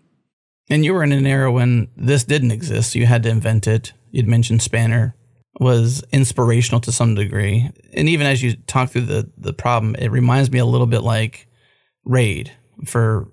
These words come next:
hard drives, for example. You know, you might choose raid zero 'cause you want super fast disks. You may choose raid ten or raid five or a couple of different other flavors. Essentially, it's how many disks you can have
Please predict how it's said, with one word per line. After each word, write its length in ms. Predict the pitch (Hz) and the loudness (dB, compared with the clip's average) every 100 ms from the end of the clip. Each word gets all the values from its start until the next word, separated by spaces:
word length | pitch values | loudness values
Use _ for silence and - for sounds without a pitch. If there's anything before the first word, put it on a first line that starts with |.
| _ | _
hard 220 | - 131 113 | -4 -2 0
drives, 280 | 92 - | -2 -6
for 100 | - | -6
example. 580 | 85 71 69 - - 123 - _ _ _ _ | -6 -4 -6 -8 -10 -10 -14 _ _ _ _
You 140 | 123 | 0
know, 320 | 120 113 110 120 | 2 2 0 -2
you 180 | 120 120 | 0 2
might 220 | 120 117 | 2 -2
choose 560 | - 123 117 113 113 | -2 0 2 0 -4
raid 320 | - 110 95 127 | -4 -2 -2 0
zero 420 | 165 156 143 139 | 0 2 2 0
'cause 200 | - 120 | -2 -2
you 80 | 107 | -4
want 120 | - | -6
super 200 | - - | -8 -8
fast 400 | - 143 139 - | -4 -2 -2 0
disks. 400 | 135 135 - - | -2 -2 -6 -2
You 80 | 120 | 0
may 160 | 123 | 0
choose 640 | 120 - 123 117 113 - - _ _ _ - | 0 -2 0 0 -2 -6 -14 _ _ _ -6
raid 260 | 110 104 | -2 -2
ten 400 | - 156 139 139 | -2 0 2 2
or 100 | 117 | 0
raid 220 | 113 110 - | -2 -4 -4
five 480 | 131 127 123 120 | -2 0 0 0
or 80 | 113 | -2
a 60 | 117 | -2
couple 240 | - 135 | -4 -2
of 80 | 120 | 0
different 300 | 123 127 117 | 0 0 -2
other 240 | 127 120 | 0 -2
flavors. 440 | 117 123 123 113 117 | -2 -2 0 0 0
Essentially, 640 | 113 139 135 123 117 113 - _ _ _ 120 | 0 0 -2 0 0 -2 -8 _ _ _ -2
it's 340 | 117 - - | -2 -2 -6
how 160 | 127 135 | 0 2
many 160 | 123 113 | 2 2
disks 460 | 117 113 - - | 0 -2 -4 -4
you 100 | 120 | -2
can 100 | 110 | 0
have 420 | 110 113 113 107 | 2 2 0 -4